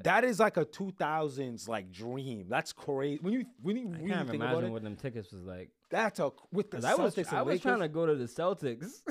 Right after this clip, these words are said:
Speaker 2: <laughs> games when they went to fight. I was like, "Bruh, there's no way."
Speaker 1: That's crazy, bro. When you think about how crazy that is, and, like, it's so funny. The Celtics and Lakers always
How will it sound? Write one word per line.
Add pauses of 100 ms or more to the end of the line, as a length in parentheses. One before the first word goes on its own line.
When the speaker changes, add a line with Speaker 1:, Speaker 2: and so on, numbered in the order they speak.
Speaker 2:
<laughs>
games (220)
when
they
went
to
fight.
I
was
like,
"Bruh,
there's
no
way."
Speaker 1:
That's
crazy,
bro.
When
you
think
about
how
crazy
that
is,
and,
like,
it's
so
funny. (160)
The
Celtics
and
Lakers
always